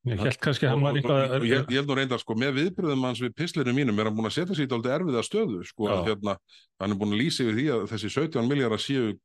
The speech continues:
Speaker 2: gríðarlegt átak.
Speaker 1: Já.
Speaker 2: Bara ótrúlegt afrek. Hvernig ætlar hann þá að koma fram með fimmtíu milljarða tillögu?
Speaker 1: Já, já. En við hrósum honum samt ef hann kemur með alvöru sparnaðartillögur, en,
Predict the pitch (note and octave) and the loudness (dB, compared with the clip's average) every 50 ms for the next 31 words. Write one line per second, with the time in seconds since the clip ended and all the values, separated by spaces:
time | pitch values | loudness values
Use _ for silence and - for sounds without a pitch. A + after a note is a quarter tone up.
0 | _ - B2+ F3 G#3+ A#3 A3+ D#3+ A#2 G#2 F#2+ - - F#2 F2 - - - C#3 - | _ -2 0 0 0 0 0 0 0 -2 -2 -2 -4 -6 -6 -6 -10 -14 -14 -16
1 | - - - _ - A2 F2+ D#2 D2+ - - _ G2+ G2 G#2 G#2 G#2 - - - | -20 -20 -4 _ 0 2 2 0 -2 -6 -4 _ 0 2 2 2 0 0 -2 0
2 | C3 D#3+ G3+ A3 F3+ - - - E3 C3+ B2 A2 - A#2+ G#2 F2+ F2 G2 C#3+ D#3 | 2 2 2 2 0 -4 -4 -2 -2 0 0 0 0 0 0 0 0 -2 -4 -4
3 | - - - - _ _ _ _ _ _ _ _ _ _ _ _ _ _ - C3+ | -6 -14 -20 -20 _ _ _ _ _ _ _ _ _ _ _ _ _ _ -4 -4
4 | D3+ D3 F#3 F3 E3+ - F#3 E3 D3+ E3 D#3+ D#3 D#3 - F3 E3+ D#3+ D3 - F3 | -2 0 0 0 0 2 0 0 2 2 2 2 2 2 0 0 2 0 0 0
5 | E3+ D#3+ C#3 B2+ D#3+ D3 - - A#2+ A2+ G#2+ G2+ G2 G2 G2 F2+ G2+ F2+ F2 F#2 | 0 0 0 0 -2 -2 -2 -2 0 0 2 2 2 0 0 0 -2 -4 -4 -6
6 | F#2 - - _ _ _ _ _ _ _ _ _ _ _ _ _ _ _ G3 C#3 | -10 -12 -16 _ _ _ _ _ _ _ _ _ _ _ _ _ _ _ 0 0
7 | G#2+ F#2 F#2 G2 G#2+ G2+ - _ _ _ _ _ _ _ _ _ _ _ _ _ | 2 2 4 2 2 0 -4 _ _ _ _ _ _ _ _ _ _ _ _ _
8 | _ _ _ - A#2 A#2 B2+ D3+ F3+ - - _ _ - - - A#2 A2+ A#2 A2 | _ _ _ -2 0 0 0 0 -2 -4 -10 _ _ -18 -4 0 2 2 4 4
9 | B2 C#3 D#3+ C#3 - D#3+ C#3+ C3+ C3+ C3 A#2+ - C#3 B2 - D3 C3+ C3 B2 - | 4 2 2 2 2 2 2 2 2 2 0 0 -2 -2 -2 -2 -2 -2 -2 0
10 | - C#3+ C#3 C#3 C3 B2+ B2+ C3 C3+ D3 D3+ D3 D3 C#3+ C#3 C3 A#2+ B2 - - | 0 0 2 2 2 2 2 2 2 0 0 0 0 0 2 0 0 0 -2 -8
11 | _ _ _ _ _ _ _ _ _ - - - D3 A#2 A2+ - C3 B2 B2+ B2+ | _ _ _ _ _ _ _ _ _ -20 -20 -16 -14 -14 -6 -4 -4 -2 0 0
12 | B2 B2 B2+ B2+ B2 - - _ _ - - A#2+ A#2 C3 D3 D#3+ C3+ G2 | 2 2 0 0 -4 -10 -16 _ _ -4 -2 0 2 2 2 2 0 -2